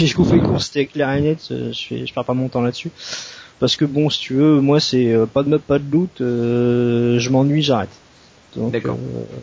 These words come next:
Speaker 1: après voilà, sur, en, en jouant à la bêta, c'était l'effet inverse, c'était des mobs de par-, des mobs de partout, je suis en normal, c'est bon, il y a de quoi s'amuser, quoi.
Speaker 2: Bon, on va
Speaker 1: Donc,
Speaker 2: revenir sur,
Speaker 1: euh,
Speaker 2: sur,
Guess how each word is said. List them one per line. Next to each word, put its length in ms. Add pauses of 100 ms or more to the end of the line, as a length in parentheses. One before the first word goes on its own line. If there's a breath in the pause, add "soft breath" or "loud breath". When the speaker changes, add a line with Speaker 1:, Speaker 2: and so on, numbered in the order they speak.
(680 loud breath)
Speaker 1:
après 320
voilà, 480
sur, 400
en, 180
en 120
jouant 220
à 20
la 100
bêta, 380
c'était 260
l'effet 240
inverse, 380
c'était 320
des 180
mobs 180
de 120
par-, 260
des 160
mobs 160
de 100
partout, 540
je 80
suis 120
en 80
normal, 580
c'est 160
bon, 160
il 0
y 40
a 40
de 40
quoi 120
s'amuser, 380
quoi. 120 (540)
Speaker 2:
Bon, 1080
on 0
va 60
Speaker 1:
Donc, 100
Speaker 2:
revenir 240
sur, 180
Speaker 1:
euh, 40
Speaker 2:
sur, 240